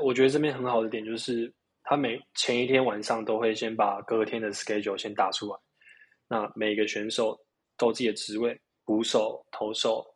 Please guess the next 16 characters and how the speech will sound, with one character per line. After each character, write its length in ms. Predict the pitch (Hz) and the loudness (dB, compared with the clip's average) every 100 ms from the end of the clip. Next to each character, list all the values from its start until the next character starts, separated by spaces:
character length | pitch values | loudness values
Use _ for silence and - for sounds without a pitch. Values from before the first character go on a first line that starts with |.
| - | -2
复 140 | 147 | 2
健 240 | 131 123 | 2 0
组， 240 | 117 135 - - _ _ _ _ _ _ _ _ | -2 -8 -10 -18 _ _ _ _ _ _ _ _
大 120 | 117 | 0
家 80 | 117 | 2
都 100 | 113 | 2
知 140 | 107 | 4
道 320 | 110 107 107 | 4 4 0
你 80 | 113 | -8
隔 180 | 101 110 | -2 0
天 80 | 113 | 0
要 140 | 107 | -4
去 100 | 107 | -6
做 200 | 104 104 | -4 -4
什 100 | - | -4
么。 100 | 143 | -12